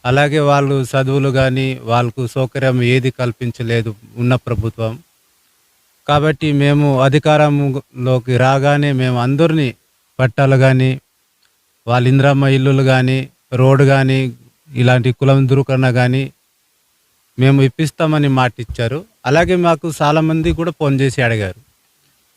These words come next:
"సార్, ఈసారి మనకు ఎంపీ గారు గెలిస్తేనే ఇవన్నీ జరుగుతాయని" కూడా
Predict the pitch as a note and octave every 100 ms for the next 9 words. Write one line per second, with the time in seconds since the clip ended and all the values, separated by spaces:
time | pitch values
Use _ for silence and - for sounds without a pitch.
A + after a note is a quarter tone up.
0 | - - C#3+ D3 D#3 D3+ D#3+ D#3 D#3 E3
1 | D3+ C#3 C#3+ C#3 C#3+ C3 A#2 A#2+ C3+ C#3
2 | D#3 D#3 D#3 D3+ - _ _ C3 C#3 D3
3 | C3+ D3+ D#3 - E3+ D#3+ C#3 B2 C3+ C#3
4 | D#3 E3 D3+ D3 C3+ C#3+ C#3 C3+ D3 D#3